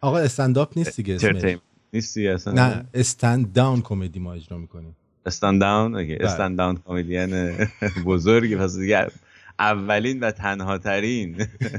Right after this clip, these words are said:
Speaker 2: <laughs> استند داون کمدین ایرانی در سراسر جهان هستی هستیم که خیلی خوشحالیم از این بابت.
Speaker 1: قربونه.
Speaker 2: خب، چه خبر؟ ما دیروز هم البته رسیدیم به برنامه
Speaker 1: ما باید
Speaker 2: سرمون
Speaker 1: می‌رفتیم
Speaker 2: که قبلاً
Speaker 1: مهمونی.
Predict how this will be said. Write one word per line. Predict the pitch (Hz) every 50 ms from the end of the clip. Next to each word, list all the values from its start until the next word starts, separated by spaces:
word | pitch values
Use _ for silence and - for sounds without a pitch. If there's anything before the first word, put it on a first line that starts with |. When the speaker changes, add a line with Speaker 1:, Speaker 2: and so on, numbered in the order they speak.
| 165 147 123 - - -
Speaker 2:
<laughs> | - - - - - - - _ _ - - - 165 -
استند | 113 107 - - 110 98 95 92 92 -
داون | 95 95 95 95 90 -
کمدین | 104 98 92 92 85 90 92 92 101 104
ایرانی | 101 98 92 92 87 85 87 85 85 87 98 110 117 123 127 135 139 143 151 147 - _ _ _ _ _ _ _ _ -
در | 87 85 82
سراسر | 80 - 95 87 85 85 87 85 82 98 90 95 92
جهان | 90 87 85 90 92 98
هستی | 95 90 85 80 - - - 101 101 107
هستیم | 110 107 101 - - 110 107 107 110 110 110
که | - - 107 104 107 107 104 104 107 - _ _ _ _ _ _ _
خیلی | - 82 85 87
خوشحالیم | 85 90 80 82 90 87 90 87
از | 80 78 76 73
این | 73
بابت. | 73 73 73 71 82 - _ _ -
Speaker 1:
قربونه. | 87 90 80 80 82 85 95 92
Speaker 2:
خب، | 85 113 131
چه | 127 - 147
خبر؟ | 123 - 135 123 117 120 131 143 147 139 131 120 113
ما | 104 107 120
دیروز | 139 135 139 135 123 139 147
هم | 170
البته | 151 143 131 120 113 135
رسیدیم | 156 160 143 120 - - 165 190 202 165 131
به | 107
برنامه | 90 95 95 92 90 90 90 90 87 90 90 90
Speaker 1:
ما | 127 135 156
باید | - - 127
Speaker 2:
سرمون | 117 101
Speaker 1:
می‌رفتیم | 110 123 120 120 - - 131 123 120
Speaker 2:
که | 117
قبلاً | 110 98
Speaker 1:
مهمونی. | 98 113 113 107 104 101 92